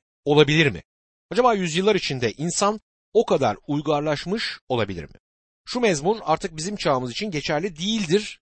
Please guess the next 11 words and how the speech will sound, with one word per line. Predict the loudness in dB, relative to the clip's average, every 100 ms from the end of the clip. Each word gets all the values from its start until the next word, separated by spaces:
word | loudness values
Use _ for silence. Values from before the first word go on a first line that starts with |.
| -6
diyebilirsiniz. | -4 -4 -6 -12 -16 -20 -20 _ -8
Dediğim | -4 -2 -2
gibi | -6 -10
bugün | -8 -8 -8 -10 _ _ _
dünyanın | -2 0 2 0 -2
her | -4 -6
kıtasında | -6 -6 -6 -8 -14 -12
iç | -8 -4
ve | -4 -2
dış | -2 -2 -4
savaşlar | -2 -2 0 2 0